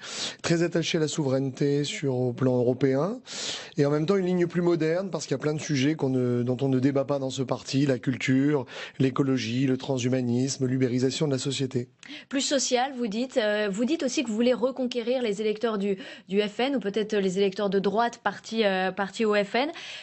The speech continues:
Speaker 2: Comment vous comptez vous y prendre ?
Speaker 1: En bâtissant un projet collectif et puis en arrêtant, si vous voulez, de faire la politique de l'autruche.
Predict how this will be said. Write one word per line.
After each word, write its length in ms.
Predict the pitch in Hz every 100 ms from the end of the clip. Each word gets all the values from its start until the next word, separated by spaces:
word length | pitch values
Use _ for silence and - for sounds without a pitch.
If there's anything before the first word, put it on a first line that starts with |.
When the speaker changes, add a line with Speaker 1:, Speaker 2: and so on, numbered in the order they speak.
| -
Speaker 2:
Comment 200 | 269 330
vous 160 | 330 -
comptez 240 | 214 240
vous 180 | 202 190
y 60 |
prendre ? 400 | 190 190 202 208 160 - - - - - _ -
Speaker 1:
En 120 | 175
bâtissant 400 | 175 175 180 254
un 60 |
projet 240 | 226 190 185
collectif 680 | 185 165 160 - 262 277 185
et 60 |
puis 200 | 143 170
en 180 | 160 156
arrêtant, 460 | 160 147 151 190 202
si 120 | -
vous 60 |
voulez, 140 | 143 156
de 80 | 139
faire 140 | 135
la 80 | 135
politique 340 | 131 139 147
de 80 | 139
l'autruche. 580 | 135 147 214 226 - -